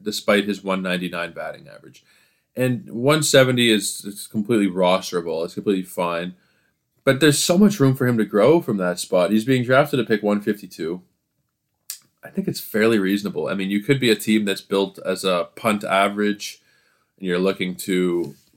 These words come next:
you know, have a ton of power hitters across the board. He would fit that kind of build. He has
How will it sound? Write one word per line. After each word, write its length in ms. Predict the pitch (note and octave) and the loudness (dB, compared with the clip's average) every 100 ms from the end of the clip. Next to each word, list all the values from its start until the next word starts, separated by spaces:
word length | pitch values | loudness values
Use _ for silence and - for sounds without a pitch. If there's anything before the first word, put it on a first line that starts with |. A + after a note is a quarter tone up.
| _ _ _ _ _ _ _ _ - | _ _ _ _ _ _ _ _ -6
you 140 | A2 | -2
know, 220 | F#2+ F#2 | 0 -2
have 360 | G2 G2 F#2 - | -2 -2 -2 -4
a 120 | E2 | -10
ton 220 | - B2+ A#2+ | -6 0 0
of 140 | - | 0
power 260 | G#2+ G#2 G2+ | 2 2 2
hitters 380 | G2 F#2 F#2+ | 0 0 -4
across 340 | F2+ - F#2+ - | -6 -2 -2 -2
the 60 | |
board. 320 | - E2+ F#2+ G#2 | -6 -2 0 0
He 80 | |
would 100 | B2+ | -2
fit 240 | - G2+ F2 | -2 -6 -2
that 180 | F2+ - | -4 -4
kind 100 | F2 | -10
of 100 | E2+ | -6
build. 380 | F2 E2+ F#2+ - _ _ _ _ _ _ _ _ | -4 0 -2 -4 _ _ _ _ _ _ _ _
He 220 | B2+ B2 | 0 4
has 440 | C3 B2+ A2+ - | 4 2 0 -12